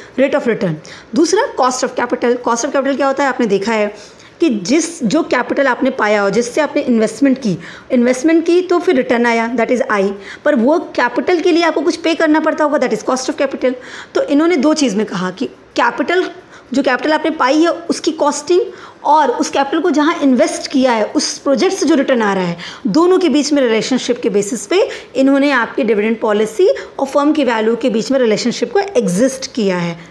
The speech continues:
कैसे exist किया है चलिए देखते हैं। इन्होंने कहा कि अगर आपने business किया, आपका project हुआ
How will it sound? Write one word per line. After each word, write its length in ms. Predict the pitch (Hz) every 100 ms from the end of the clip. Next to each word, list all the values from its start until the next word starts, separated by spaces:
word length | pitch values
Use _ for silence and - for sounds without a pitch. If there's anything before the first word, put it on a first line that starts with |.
| -
कैसे 260 | 277 302 330
exist 400 | 240 269 294 -
किया 180 | 269 330
है 60 |
चलिए 220 | 349 226
देखते 320 | 214 196 - 247
हैं। 260 | 196 196 - - - - - -
इन्होंने 240 | 294 381
कहा 360 | 381 269 247 240 - - - - - - - - - - - -
कि 80 | -
अगर 420 | - 285 226 185 - - - -
आपने 320 | 269 285 311
business 420 | 262 254 233 285
किया, 280 | - 226 208
आपका 420 | 226 - 254 254
project 500 | 285 262 240 226 226
हुआ 220 | 196 185